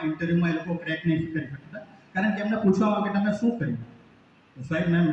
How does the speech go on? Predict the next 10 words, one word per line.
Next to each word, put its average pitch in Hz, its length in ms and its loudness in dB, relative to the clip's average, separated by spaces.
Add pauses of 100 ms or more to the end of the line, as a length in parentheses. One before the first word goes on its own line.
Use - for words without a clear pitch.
(160)
બેચલર 175 400 -2
ડિગ્રી 170 200 4
કરી 165 160 -2
છે, 165 220 -4 (400)
એનાથી 147 240 -4
વધારે 151 220 0
માસ્ટર 135 280 -4
ડિગ્રી 170 200 2
કરી 156 240 -2
છે, 165 180 -4